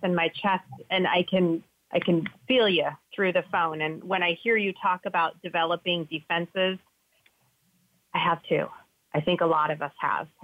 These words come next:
And it's that overwhelming, almost pain to dig through, um, sometimes, or what we think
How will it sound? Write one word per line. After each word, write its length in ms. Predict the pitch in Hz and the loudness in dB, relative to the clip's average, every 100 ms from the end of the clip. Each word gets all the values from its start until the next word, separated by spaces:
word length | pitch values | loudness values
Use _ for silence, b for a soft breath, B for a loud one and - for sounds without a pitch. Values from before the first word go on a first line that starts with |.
| - 180 | -10 -2
And 260 | 165 160 - | -2 -2 0
it's 200 | 170 - | -2 -2
that 240 | - 151 - _ _ _ _ _ _ _ _ _ _ - | -2 -2 -2 _ _ _ _ _ _ _ _ _ _ 0
overwhelming, 920 | 233 226 202 196 180 190 196 190 170 - | 4 4 2 -6 -2 0 0 -2 -6 -2
almost 360 | 185 180 175 170 _ _ _ _ _ - | 0 2 0 0 _ _ _ _ _ -16
pain 640 | 175 202 196 180 151 139 147 | -4 0 2 2 0 -2 -2
to 100 | 185 | -2
dig 380 | 156 156 180 165 - - | 0 0 -2 -2 -18 -4
through, 480 | 185 175 147 143 - _ _ _ - | 0 2 0 -4 -6 _ _ _ -4
um, 500 | 165 147 139 143 151 _ _ _ _ - | 0 0 -2 -6 -18 _ _ _ _ -4
sometimes, 540 | 175 160 170 143 160 | -4 -4 -6 -4 0
or 120 | 180 | 2
what 240 | 190 202 208 | 4 0 0
we 220 | 214 - - | -4 -2 -2
think 160 | 294 | -2